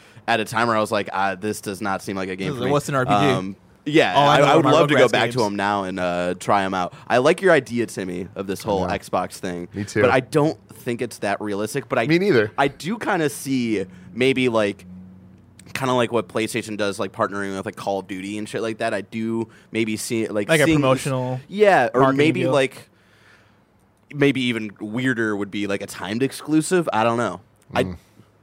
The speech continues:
Speaker 1: I, I don't know.
Speaker 3: Yeah.
Speaker 1: I like the
Speaker 2: Yeah.
Speaker 1: idea.
Speaker 2: I do. I mean, I, I, and I, re-, I, I like that idea because it, of the pop it would be.
Speaker 3: Yeah.
Speaker 2: And how much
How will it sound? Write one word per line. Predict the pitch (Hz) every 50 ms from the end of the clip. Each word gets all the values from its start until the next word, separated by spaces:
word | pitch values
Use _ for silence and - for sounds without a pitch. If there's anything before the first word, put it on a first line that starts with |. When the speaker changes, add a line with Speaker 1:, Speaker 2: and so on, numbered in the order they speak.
| _ -
Speaker 1:
I, |
I | 104
don't | 107 110
know. | 107 92 87 92 _ _ _ _ -
Speaker 3:
Yeah. | 98 101 92 90 87
Speaker 1:
I | 107 110
like | 120 131 131
the | 143
Speaker 2:
Yeah. | 135 131
Speaker 1:
idea. | 110 107 - 107 95 87 85 92 - _ _ _ _ _ _ -
Speaker 2:
I | 165 180
do. | 151 190 233 269 226
I | 165
mean, | 180 190 160
I, | 160 190 190 143 123
I, | 127 151 160
and | 160 165
I, |
re-, | 160 151 156 165 127
I, | 151 160 156 -
I | 143 170
like | 190 202 196
that | 214 196
idea | 185 185 160 165 175 175
because | 160 135 147 131 127
it, | 131 120
of | - 104 107 123 120
the | 123
pop | - - 127 110 110 -
it | 104 107
would | 98 92
be. | - 78 95 131 - _ -
Speaker 3:
Yeah. | 101 107 104 95
Speaker 2:
And | 110 143
how | 151 165 156
much | 151 151 139 - - -